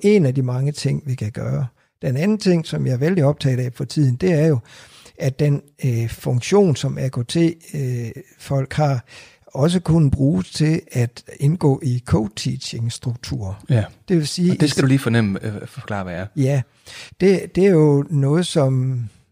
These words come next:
Speaker 1: ja, som, som Marilyn Friend i øvrigt beskriver i den antologi, som du nævnte i starten, som jeg
Speaker 2: Ja.
Speaker 1: netop har lavet, og som er meget, øh, hot for tiden.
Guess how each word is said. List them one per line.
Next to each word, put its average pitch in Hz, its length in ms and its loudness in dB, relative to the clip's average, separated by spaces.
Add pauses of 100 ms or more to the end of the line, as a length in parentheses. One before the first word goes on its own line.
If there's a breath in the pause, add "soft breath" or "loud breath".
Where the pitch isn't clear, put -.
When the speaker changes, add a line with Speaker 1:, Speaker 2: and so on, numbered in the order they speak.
(140)
Speaker 1:
ja, 135 140 -2
som, 147 280 -6 (260 soft breath)
som 147 200 -2
Marilyn 143 400 4
Friend 170 340 -4
i 135 100 0
øvrigt 139 300 -2
beskriver 147 460 2
i 131 140 -2
den 139 340 0
antologi, 139 720 -4
som 135 200 -6
du 131 80 -4
nævnte 131 320 -2
i - 20 -2
starten, 139 400 -2
som - 180 -8
jeg 113 80 -2
Speaker 2:
Ja. 120 80 2
Speaker 1:
netop 135 160 -4
har 113 80 -4
lavet, 120 200 -2 (400 loud breath)
og 135 120 -2
som 135 180 2
er 123 80 0
meget, 165 500 2
øh, 123 760 -2 (100)
hot 147 440 0
for - 160 -2
tiden. 120 380 0